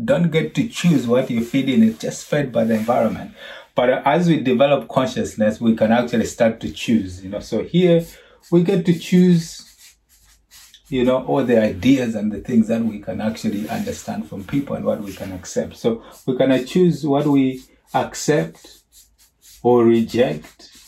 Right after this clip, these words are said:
yeah. We've got choice here. And, uh, we can even, uh, originate ideas. So ourselves, we can originate our own ideas depending on what we are seeing ar-,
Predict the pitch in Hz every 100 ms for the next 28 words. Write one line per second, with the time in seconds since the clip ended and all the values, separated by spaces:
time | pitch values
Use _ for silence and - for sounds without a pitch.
0 | _ _ _ 120 131 165 - _ _ _
1 | _ 139 139 170 165 - 170 170 120 -
2 | - 120 107 98 _ _ _ _ _ _
3 | _ _ _ _ _ - 127 117 113 117
4 | 117 117 127 131 165 156 135 127 127 -
5 | 127 117 - 147 135 202 170 120 113 -
6 | 98 95 90 101 85 92 - - - 104
7 | - - 120 123 - 120 110 - 104 95
8 | 101 98 - _ _ _ _ _ _ _
9 | _ _ - - _ _ _ _ _ _
10 | _ - 117 127 131 135 123 113 - -
11 | 104 107 104 101 92 87 110 95 90 -
12 | 104 101 92 92 95 101 98 92 - -
13 | 95 92 90 98 -